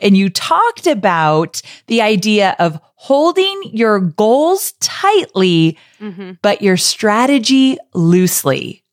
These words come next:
Speaker 1: I can't even say it without feeling a little anxiety. Okay. So I just need to warn you <laughs> right now, we've got to talk about this because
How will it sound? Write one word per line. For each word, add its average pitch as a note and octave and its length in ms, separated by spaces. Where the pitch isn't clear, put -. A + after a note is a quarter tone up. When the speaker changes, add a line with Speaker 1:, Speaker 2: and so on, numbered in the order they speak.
Speaker 1:
I A3+ 60
can't C#4 200
even D4+ 240
say G#3 300
it G#3+ 80
without F3 420
feeling F3 360
a E3 80
little E3 520
anxiety. D3 680
Okay. D3+ 260
So D3+ 280
I G3+ 80
just F#3 200
need G#3 140
to F#3+ 100
warn F#3+ 260
you F#3 100
<laughs> F#3 220
right D#4+ 220
now, F3+ 400
we've G3+ 200
got F3+ 160
to E3+ 80
talk E3 260
about D3 260
this - 260
because G3+ 320